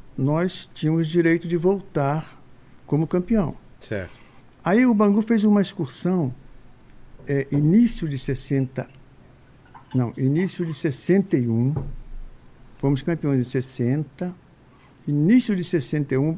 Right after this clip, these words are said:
Speaker 1: o Bangu voltou. Nós, só que nós fizemos uma excursão primeiro pra Europa, começamos em Portugal, Espanha,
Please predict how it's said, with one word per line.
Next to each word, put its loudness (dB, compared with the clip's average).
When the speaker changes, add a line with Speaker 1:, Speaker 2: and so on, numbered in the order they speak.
Speaker 1:
o -6
Bangu 2
voltou. 2
Nós, 0
só 0
que 0
nós 4
fizemos 2
uma 2
excursão 0
primeiro 4
pra -4
Europa, 2
começamos -2
em 0
Portugal, -2
Espanha, 0